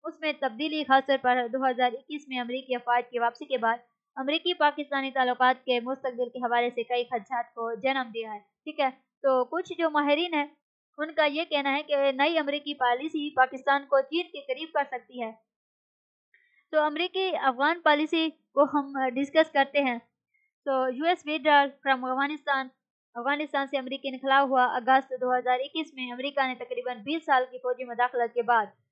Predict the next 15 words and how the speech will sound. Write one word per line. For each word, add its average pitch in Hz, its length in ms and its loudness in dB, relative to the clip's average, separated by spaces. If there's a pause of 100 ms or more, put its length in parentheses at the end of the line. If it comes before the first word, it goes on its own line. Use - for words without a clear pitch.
(160)
अफगानिस्तान 262 640 0
से 247 180 -4
अपनी 240 280 -4
अफवाज 240 520 -2
वापस 247 420 2
बुला 220 220 -2
ली। 202 100 -12 (800)
तो 262 180 -2 (300)
उसके 349 260 -2
बाद 285 260 6
तालिबान 285 500 4
का 311 120 4
अफगानिस्तान 277 580 0
में 254 340 -4
दोबारा 254 480 2